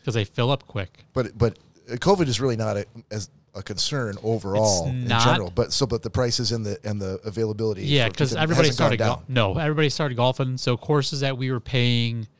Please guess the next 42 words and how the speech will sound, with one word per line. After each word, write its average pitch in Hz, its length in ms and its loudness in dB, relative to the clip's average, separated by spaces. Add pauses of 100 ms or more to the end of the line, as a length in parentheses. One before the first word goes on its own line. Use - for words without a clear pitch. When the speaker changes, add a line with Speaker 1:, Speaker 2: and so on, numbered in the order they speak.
(480)
Speaker 1:
so 123 220 0
pre-covid, 131 640 2
so 117 300 2
twenty 127 340 0
nineteen, 123 640 0 (580)
we 123 80 0
were 117 80 2
paying 120 320 2
twenty 123 360 0
and 113 80 -2
twenty-five 117 400 0
dollars 127 320 2
to 139 80 -2
play 135 300 2
are 113 80 2
now 104 200 2
forty-five 107 500 -2
and 92 100 -10
fifty. 143 380 -2 (180)
Speaker 2:
Wow. 76 380 -14 (400)
Speaker 1:
Uh, 104 400 0
I - 40 -2
think 120 120 -2
Shepherd's - 300 -6
Hollow, 117 680 0 (640)
I 107 60 -12
think 123 160 -2
if 127 100 -6
you 151 80 -4
wanna 135 140 -2
go 131 120 -2
play 127 160 -2
there 123 100 0
on 120 60 -4
the 117 60 -2
weekend, 113 460 -2
it's 107 100 -10
gonna 107 180 -8
run 107 200 -6
about 107 220 -4
one 107 260 -8
forty, 123 520 -6